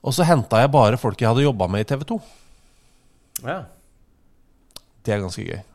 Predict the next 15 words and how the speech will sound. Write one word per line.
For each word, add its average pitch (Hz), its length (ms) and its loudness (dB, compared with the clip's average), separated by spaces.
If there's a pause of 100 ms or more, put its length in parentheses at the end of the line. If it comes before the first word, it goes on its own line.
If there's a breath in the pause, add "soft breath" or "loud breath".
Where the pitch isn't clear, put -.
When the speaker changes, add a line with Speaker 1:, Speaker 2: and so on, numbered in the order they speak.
Speaker 1:
Eh, 98 520 -6
for - 80 -10
i 117 80 -6
C 127 80 -2
M 107 140 -2
null 110 100 0
en 104 140 0
null 107 100 -2
to 123 160 -6
så - 80 -8
er 107 160 -2
Trevor 107 240 -2
Morley 98 380 -4 (1700 soft breath)
gammel. 92 340 -2
Speaker 2:
<laughs> - 40 -12